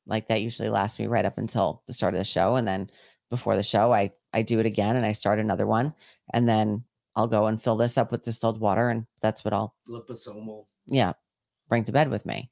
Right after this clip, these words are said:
Speaker 1: Um, I also add a shot of the liposomal vitamins
Speaker 2: Yep.
Speaker 1: that you can get at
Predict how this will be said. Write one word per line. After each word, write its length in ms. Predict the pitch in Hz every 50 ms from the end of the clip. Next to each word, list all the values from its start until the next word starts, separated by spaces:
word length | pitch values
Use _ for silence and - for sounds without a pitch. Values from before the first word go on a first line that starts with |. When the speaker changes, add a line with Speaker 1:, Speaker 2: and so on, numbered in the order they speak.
| _ - - - - - _ _ - -
Speaker 1:
Um, 260 | 117 120 110 101 - - -
I 200 | 156 165 175 175
also 300 | 160 156 135 - 156 139
add 200 | - 135 139 131
a 40 | 123
shot 280 | - - 139 123 123 123
of 80 | 120
the 80 | - 120
liposomal 540 | 127 120 - - 123 - - 127 123 113 107
vitamins 560 | 104 104 104 101 95 82 69 62 67 - -
Speaker 2:
Yep. 160 | - - - _ - - _ _ _ -
Speaker 1:
that 100 | 123 113
you 140 | 107 113 107
can 120 | - 117
get 200 | 113 113 107 107
at 180 | 104 98 -